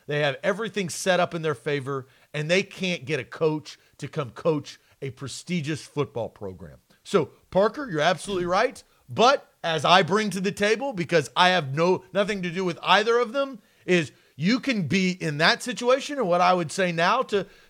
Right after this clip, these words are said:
to the University of Tennessee is you're starting to get things aligned. They're starting to trend up.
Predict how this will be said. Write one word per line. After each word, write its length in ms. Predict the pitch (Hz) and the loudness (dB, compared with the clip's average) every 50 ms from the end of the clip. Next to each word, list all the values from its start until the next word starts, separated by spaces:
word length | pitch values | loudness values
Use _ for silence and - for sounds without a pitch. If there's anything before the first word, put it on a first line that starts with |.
| _ | _
to 140 | - 196 190 | -2 -2 0
the 80 | 180 190 | 0 0
University 440 | 202 214 226 214 226 202 - 220 220 | -2 -2 -2 -2 -2 -2 -4 -6 -6
of 80 | 202 | -4
Tennessee 420 | - 220 233 220 202 - 233 254 277 | -4 -4 -6 -6 -6 -8 -8 -6 -6
is 200 | 302 277 - - _ _ _ _ _ - | -6 -8 -10 -16 _ _ _ _ _ -6
you're 120 | 240 262 | -6 -4
starting 520 | - - - - 277 294 320 330 320 285 | -4 -2 4 6 6 6 6 2 -2 -6
to 100 | - 277 | -6 -4
get 220 | 220 202 240 247 - | -2 -2 -2 -4 -4
things 420 | - 247 247 247 247 254 214 170 - | -2 -2 -2 -2 -2 -6 -8 -6 0
aligned. 600 | - 233 240 262 302 330 339 320 208 135 98 - - 151 | 2 4 4 6 6 6 6 4 2 -2 -8 -14 -6 0
They're 160 | 160 196 190 | 0 2 2
starting 440 | - - - 202 202 214 240 247 196 | 0 2 2 2 2 2 0 -4 -6
to 120 | 226 240 | -6 -8
trend 420 | - - - 196 196 202 190 175 | -8 -6 -6 -4 -4 -2 0 0
up. 280 | 156 143 104 85 - - | 2 0 0 -2 -8 -16